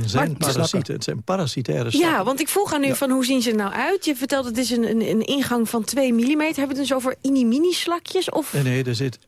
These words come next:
Speaker 1: achter die ingang, als je
Speaker 3: Ja?
Speaker 1: die vervolgt naar binnen, zit een grotere opening.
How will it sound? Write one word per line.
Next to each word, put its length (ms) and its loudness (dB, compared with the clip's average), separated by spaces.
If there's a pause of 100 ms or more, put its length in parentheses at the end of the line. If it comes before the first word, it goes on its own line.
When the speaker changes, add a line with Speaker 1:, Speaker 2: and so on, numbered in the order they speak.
Speaker 1:
achter 340 -6
die 140 -2
ingang, 480 -2
als 100 -2
je 60 2
Speaker 3:
Ja? 80 2
Speaker 1:
die 100 0
vervolgt 480 0
naar 100 -2
binnen, 300 0
zit 160 -4
een 120 -4
grotere 500 -2
opening. 520 -4